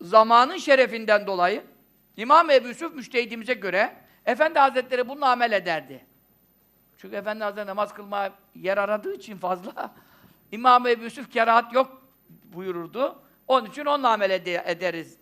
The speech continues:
edebiliriz derdi. Yani ezana kadar bile bu on rekat kılınır. Ama benimse tavsiyem imamlar arasında ittifak olması için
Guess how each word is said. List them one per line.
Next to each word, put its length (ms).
edebiliriz 600
derdi. 400
Yani 480
ezana 460
kadar 440
bile 580
bu 160
on 100
rekat 340
kılınır. 340
Ama 340
benimse 360
tavsiyem 720
imamlar 480
arasında 500
ittifak 500
olması 400
için 340